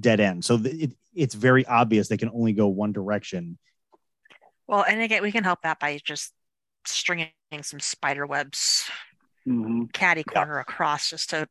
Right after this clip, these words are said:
Speaker 2: block it off that much more.
Speaker 1: Yeah,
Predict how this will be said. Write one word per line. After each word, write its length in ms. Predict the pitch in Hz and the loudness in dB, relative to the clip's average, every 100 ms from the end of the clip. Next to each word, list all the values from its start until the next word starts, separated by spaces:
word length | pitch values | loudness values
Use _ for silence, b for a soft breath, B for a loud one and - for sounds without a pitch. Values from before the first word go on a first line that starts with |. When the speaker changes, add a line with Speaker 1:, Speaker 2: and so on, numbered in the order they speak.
| _ | _
Speaker 2:
block 420 | 190 208 208 180 | -10 0 2 2
it 80 | 170 | 2
off 240 | 151 143 - - | 0 -2 -6 -4
that 200 | 139 127 | -4 -4
much 240 | 139 - | -6 -6
more. 300 | 113 95 131 - _ _ _ | -6 -16 -20 -20 _ _ _
Speaker 1:
Yeah, 160 | 110 | 0